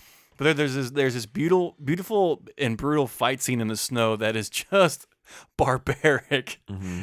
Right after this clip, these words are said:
Speaker 1: And, like, that was the moment where I was just like, "Oh, okay." Like, I, I, we had to rush that stuff real quick so we can get to here. And now that we're here, I'm, I'm in. I'm
Speaker 2: Yeah.
Speaker 1: kinda into, like, 'cause it's, like, a fight to the death of, like, can these kids,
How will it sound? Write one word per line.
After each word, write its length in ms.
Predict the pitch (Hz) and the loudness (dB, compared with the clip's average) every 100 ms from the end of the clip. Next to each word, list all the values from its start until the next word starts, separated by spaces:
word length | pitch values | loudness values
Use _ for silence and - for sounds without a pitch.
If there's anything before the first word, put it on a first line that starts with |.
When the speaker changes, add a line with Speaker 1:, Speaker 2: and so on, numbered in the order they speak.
| 95 - | -8 -2
Speaker 1:
And, 320 | 143 143 131 | 0 0 0
like, 360 | 131 127 - _ | -2 -2 -6 _
that 300 | 139 151 180 | -4 0 0
was 120 | 185 | 0
the 80 | 143 | 0
moment 320 | 147 147 143 - | 0 0 -4 -10
where 140 | 143 135 | -2 2
I 40 | |
was 100 | 123 | 2
just 200 | 117 110 | 0 -4
like, 220 | 113 107 - _ | -4 -4 -8 _
"Oh, 200 | 294 285 | 2 4
okay." 280 | - 110 107 | 2 -6 -6
Like, 360 | 147 139 - - _ _ _ _ _ | 0 0 0 -18 _ _ _ _ _
I, 180 | 202 170 _ _ _ | -2 -2 _ _ _
I, 120 | 147 - _ | -12 -12 _
we 160 | 160 160 | -4 0
had 140 | 233 | 0
to 60 | 214 | 0
rush 440 | 151 175 180 - - | 2 2 2 -8 -2
that 180 | 170 170 | 0 0
stuff 300 | - 139 - | 0 0 0
real 120 | 135 | -4
quick 260 | - 135 - | 0 0 0
so 120 | - | -4
we 60 | 123 | -2
can 80 | |
get 160 | 123 120 | -2 -2
to 80 | 117 | -6
here. 460 | - 135 113 110 - _ _ _ _ | -4 0 2 0 -6 _ _ _ _
And 80 | 143 | -2
now 100 | 165 | 0
that 120 | 180 | 2
we're 120 | 131 | -2
here, 520 | 104 156 143 110 104 - _ _ _ _ | -4 -2 2 2 0 -6 _ _ _ _
I'm, 420 | - 135 127 120 123 | -2 0 2 0 -2
I'm 300 | 117 120 123 | 0 2 2
in. 240 | 101 107 _ - | 0 -6 _ -6
I'm 120 | 123 | 0
Speaker 2:
Yeah. 40 | 170 | 2
Speaker 1:
kinda 260 | 175 143 | 2 2
into, 320 | 143 135 147 | 0 -2 -6
like, 300 | 147 120 110 - _ - _ | 0 0 0 -12 _ -20 _
'cause 160 | - 127 | -4 -2
it's, 140 | 135 | 0
like, 320 | 139 120 - _ _ | 2 0 0 _ _
a 60 | 135 | -2
fight 260 | - 156 | 0 0
to 60 | 143 | -2
the 80 | 135 | -2
death 300 | 131 113 - | -2 -2 -2
of, 200 | 113 127 | -2 -2
like, 280 | 117 113 - | -4 -4 -4
can 120 | 131 | 0
these 160 | 135 127 | 0 0
kids, 320 | 139 123 | -2 -4